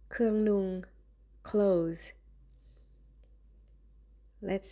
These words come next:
get started. The word for to wear is nung, and to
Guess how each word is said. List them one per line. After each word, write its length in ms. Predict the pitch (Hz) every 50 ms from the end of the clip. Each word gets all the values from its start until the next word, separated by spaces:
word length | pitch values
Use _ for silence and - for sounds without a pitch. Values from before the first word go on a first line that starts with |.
| - -
get 140 | - 226 226 - -
started. 480 | - 269 269 277 262 247 226 220 226 220 - - - - - - - - - - - - _ - - - - - - - _ - - - - - _ - - - - - - - - - _ - - - - - - - - - - - - - - - - - - - - - - - - - - - - - - - - - -
The 80 | 226 208 214 220
word 340 | 226 233 247 262 285 285 285 - - -
for 240 | - 202 202 202 202 202 196 196 196 190 190 190 - - -
to 80 | - 208 190 196
wear 220 | 208 214 226 233 269 330 - - 175
is 80 | 180 180 - 196 196 196
nung, 220 | 202 196 190 185 180 185 185 - - - - - - - -
and 100 | 180 175 175 -
to 60 | -